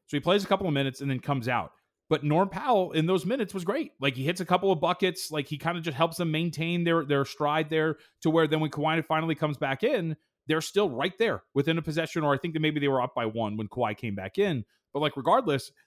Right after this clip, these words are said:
I, I will say too, Kelly, 'cause, and Ty Lue made this point, and it's annoying,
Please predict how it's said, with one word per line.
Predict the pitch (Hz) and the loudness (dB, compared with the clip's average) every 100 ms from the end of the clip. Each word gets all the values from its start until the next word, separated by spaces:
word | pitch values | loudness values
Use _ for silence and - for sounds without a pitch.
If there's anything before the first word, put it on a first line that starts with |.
| _ _ _ _ | _ _ _ _
I, | 139 123 | -10 -2
I | 156 | 2
will | 196 190 | 4 2
say | - 165 | 0 -4
too, | - 143 104 | -2 -4 -2
Kelly, | 127 110 110 | -2 -2 -4
'cause, | - 120 104 - | -4 -4 -4 -6
and | 123 113 | -4 -4
Ty | 156 160 | -2 2
Lue | 175 | 2
made | 160 151 | 4 0
this | 139 131 | -2 -6
point, | - 117 95 _ _ _ - | -6 -8 -8 _ _ _ -4
and | 143 | 0
it's | 170 180 | 2 4
annoying, | 175 156 123 92 | 4 4 0 -4